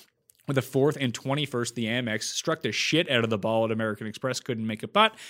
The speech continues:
after making all the putts at Sony, and he's had a mixed bag here in his career, but some very top-end finishes. Missed the cut the last two years, but before that, he was, like,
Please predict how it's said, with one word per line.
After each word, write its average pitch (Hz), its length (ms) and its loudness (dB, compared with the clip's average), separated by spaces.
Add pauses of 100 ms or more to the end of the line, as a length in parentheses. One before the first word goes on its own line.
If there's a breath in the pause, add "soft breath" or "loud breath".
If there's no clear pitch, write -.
after 151 200 0
making 185 200 2
all 254 160 6
the 247 100 0
putts 139 280 4
at 117 60 -6
Sony, 170 420 4 (260 loud breath)
and 156 80 0
he's 156 80 6
had 202 120 10
a 196 40 6
mixed 220 280 6
bag 196 400 10
here 185 280 4
in 165 120 2
his 143 100 0
career, 170 260 4
but 135 140 2
some 143 100 2
very 247 200 4
top-end 175 520 0
finishes. 135 360 -2
Missed 156 180 0
the 185 80 -2
cut 175 180 4
the 170 60 -2
last 143 300 6
two 170 80 6
years, 180 220 4
but 113 220 -14
before 131 360 2
that, 156 180 4
he 208 80 0
was, 156 160 4
like, 135 180 6